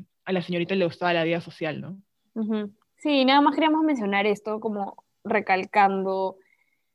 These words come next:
Speaker 2: de nuevo, este, cómo tenemos esta estructura machista, ¿no? Que permite que sigan pasando estas cosas, que, que las mismas mujeres, como siendo juezas, ¿no? Y eso es lo más grave de todo,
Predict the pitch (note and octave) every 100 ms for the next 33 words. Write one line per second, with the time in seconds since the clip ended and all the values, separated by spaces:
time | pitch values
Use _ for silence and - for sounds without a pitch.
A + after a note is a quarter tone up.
0 | _ - A#3+ A3 A#3 C4 B3+ A#3+ A#3 A#3
1 | A#3 A#3 - G#3 - G3+ F#3+ F#3+ G#3 G#3+
2 | G#3 F#3+ G#3 G#3+ G#3 A3 - G#3+ G3+ A3
3 | G#3 G3+ F#3 G#3+ G3 - F#3+ G3 G3+ F#3
4 | F#3 F3+ - G3+ G3 G3 F#3 F#3 G3 G3+
5 | - G#3+ G3+ G#3 F#3 G3+ - F#3 F3 -
6 | _ _ _ _ - G3 F#3 G#3 G#3+ A3
7 | G3+ - B3 A3+ A3 G3+ C4 - - _
8 | _ - A3 G3 - A3 B3+ A#3 A#3 -
9 | C#4 C4+ - F3 F3 D#4 - G3 G3 G3
10 | G#3+ F#3+ F3 F3+ F#3 F3 F3 D#3+ - F3
11 | D#3+ E3